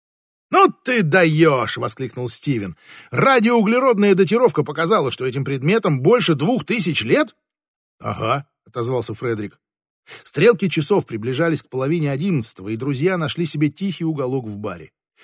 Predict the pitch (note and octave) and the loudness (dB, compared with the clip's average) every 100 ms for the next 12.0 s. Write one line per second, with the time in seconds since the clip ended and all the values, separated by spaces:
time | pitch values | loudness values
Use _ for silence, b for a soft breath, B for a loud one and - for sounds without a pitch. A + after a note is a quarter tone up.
0 | b - A#3 A3 F3+ - G#3+ E3+ F#3+ F3 | b -2 0 0 -4 -2 -2 -2 -4 -2
1 | E3 D#3 F#3+ D#3+ - E3+ D3+ D#3 F3 E3 | -2 0 0 0 0 0 0 2 2 2
2 | - D3 C#3 D#3+ E3+ C3+ A3 D3 E2+ _ | -2 -6 -2 -2 -2 0 0 -2 -6 _
3 | _ _ _ - A#2+ C#3+ F3+ - C3 G#2+ | _ _ _ -10 -4 -2 0 -2 -4 -2
4 | D3 F3+ E3 - C#3 D#3+ D#3 D3 C#3 C#3+ | -2 0 0 0 -2 -2 -2 -4 -4 -2
5 | D3+ C#3 B2 A#2+ - C#3+ D3+ C#3 C3 B2+ | -2 -2 -8 -6 -4 -2 -2 -4 -4 -6
6 | C3+ D#3 F#3+ E3+ C#3+ B2+ G#2 A2 A#2 D3 | -2 0 0 -2 -4 -4 -4 -4 -4 -6
7 | - D#2+ - - _ _ _ _ _ - | -8 -18 -18 -20 _ _ _ _ _ -2
8 | G3 D#3+ E3+ D#3 D3+ C#3+ C#3 F#3 B3 - | 0 4 4 4 -2 0 0 2 0 -4
9 | E3 - _ _ - G#2+ C#3+ C3+ A#2 C3+ | -16 -16 _ _ -14 -8 -6 -6 -4 -4
10 | D3 - B2+ F#3+ C#3+ B2 C3 A#3+ A3 C3+ | -4 -2 0 2 2 0 4 6 6 4
11 | A2+ G#2 G#2+ A2 C3 D3 C3 A2+ G#3+ | -2 -6 -8 -8 -4 -4 -2 0 0